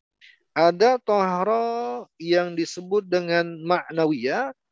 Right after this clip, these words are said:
ada toharo yang disebut dengan hissiyah. Apa ma'nawiyah dan ada hissiyah? Apa itu toharo hissiyah? Akan dijelaskan itu di bawah.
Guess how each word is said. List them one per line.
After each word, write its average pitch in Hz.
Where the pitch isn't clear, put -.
ada 185
toharo 160
yang 170
disebut 180
dengan 170
hissiyah. 170
Apa 196
ma'nawiyah 156
dan 143
ada 139
hissiyah? 120
Apa 165
itu 131
toharo 135
hissiyah? 117
Akan 143
dijelaskan 127
itu 135
di 120
bawah. 110